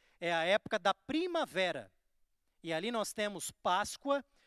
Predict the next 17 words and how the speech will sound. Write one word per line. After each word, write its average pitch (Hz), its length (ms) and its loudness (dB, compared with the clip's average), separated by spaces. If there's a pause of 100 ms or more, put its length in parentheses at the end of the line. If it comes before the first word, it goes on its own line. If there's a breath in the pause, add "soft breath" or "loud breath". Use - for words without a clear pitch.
(160 soft breath)
nós 185 180 -6
temos 208 320 -6
pães 175 440 -4
asmos, 202 580 -2 (220 soft breath)
nós 190 240 -6
temos 220 280 -6
primícias, 208 880 -6 (320 soft breath)
tudo 302 300 0
isso 311 200 2
acontecendo 262 560 -2
entre 233 160 -4
março 226 540 -2
e 277 60 0
abril. 277 420 -2 (460 soft breath)
Nosso 208 320 -2
calendário 190 720 0 (200)
brasileiro, 208 720 -2